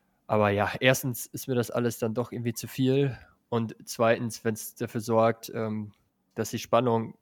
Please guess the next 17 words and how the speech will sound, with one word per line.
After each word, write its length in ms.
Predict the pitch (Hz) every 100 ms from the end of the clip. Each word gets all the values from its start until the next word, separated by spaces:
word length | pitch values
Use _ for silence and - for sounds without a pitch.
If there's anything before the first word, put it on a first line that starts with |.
| _ -
noch 200 | 120 131
weiter 200 | 110 92
abnimmt, 480 | - 131 127 -
weil 320 | 110 110 110 104
die 100 | -
großen 280 | 123 113
Vereine 320 | - 110 113 110
noch 200 | 113 -
mehr 160 | 110
davon 220 | 107 113
profitieren, 520 | 107 113 107 - 107 104
dann 120 | 101
bin 100 | 104
ich 360 | 101 - - -
eigentlich 300 | 87 107 -
strikt 260 | 110 -
dagegen. 400 | - - - -